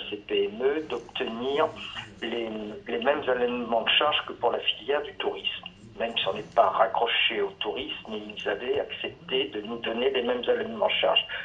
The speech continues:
Mais aujourd'hui, si vous voulez, avec le deuxième, euh, confinement, les allègements de charges ne sont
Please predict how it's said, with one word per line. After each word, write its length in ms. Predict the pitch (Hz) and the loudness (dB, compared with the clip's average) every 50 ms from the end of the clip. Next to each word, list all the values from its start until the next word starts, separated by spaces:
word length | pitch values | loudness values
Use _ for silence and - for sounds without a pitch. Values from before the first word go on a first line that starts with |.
| - - | -10 -2
Mais 120 | 127 135 156 | 0 0 0
aujourd'hui, 600 | 190 190 180 175 165 143 - - 139 151 147 - - - | 2 2 2 2 2 0 -2 -6 -8 -6 -4 -4 -4 -4
si 80 | - 104 | -6 -10
vous 80 | - | -8
voulez, 120 | - 139 135 | -2 0 2
avec 200 | 131 - - - | 2 0 -2 -6
le 80 | - | -8
deuxième, 580 | - - 139 143 135 131 135 131 123 110 101 98 - 95 | -2 0 0 0 0 0 0 0 0 0 -2 -6 -4 -4
euh, 100 | 95 95 - - - - - - - - - - | -4 -4 -4 -6 -6 -6 -4 -6 -6 -8 -8 0
confinement, 840 | - 113 107 - - - - 104 110 117 127 139 151 170 175 - - - - - - - - | 2 2 6 6 6 4 4 0 -2 2 4 4 6 4 2 2 -2 -10 -14 -14 -14 -8 -6
les 160 | 123 117 127 | -4 0 0
allègements 360 | 127 120 123 120 117 113 113 | 0 0 0 -2 0 0 2
de 60 | 117 | 2
charges 280 | - - 151 147 143 135 | 4 4 4 2 2 2
ne 60 | 135 | 2
sont 240 | - - - - | 2 2 2 2